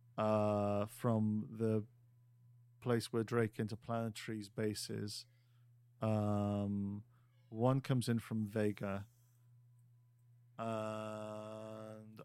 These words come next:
I can't remember the other one. I wanna s-, uh, oh. H-,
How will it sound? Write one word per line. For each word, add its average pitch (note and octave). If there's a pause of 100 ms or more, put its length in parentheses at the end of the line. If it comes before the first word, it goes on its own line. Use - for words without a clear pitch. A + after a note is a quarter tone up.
I A2+
can't A2+
remember A2+
the A2+
other A2
one. G2+
I G2+
wanna B2
s-, -
uh, A2 (1080)
oh. G2+ (1000)
H-, -